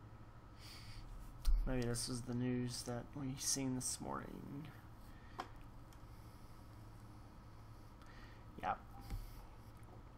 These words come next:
So anyways, it had a very good gap up. And, but it looked weak in volume pre-market. I wasn't even watching it really. Uh, my mentor was watching it. He was talking about it. If it popped over three seventy, we'd have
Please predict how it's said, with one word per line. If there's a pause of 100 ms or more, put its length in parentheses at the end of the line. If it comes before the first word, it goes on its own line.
(220)
So
anyways,
it
had
a
very
good
gap
up. (440)
And,
but
it
looked
weak
in
volume (640)
pre-market.
I
wasn't
even
watching
it
really.
Uh,
my
mentor
was
watching
it.
He
was
talking
about
it.
If
it
popped
over
three
seventy,
we'd
have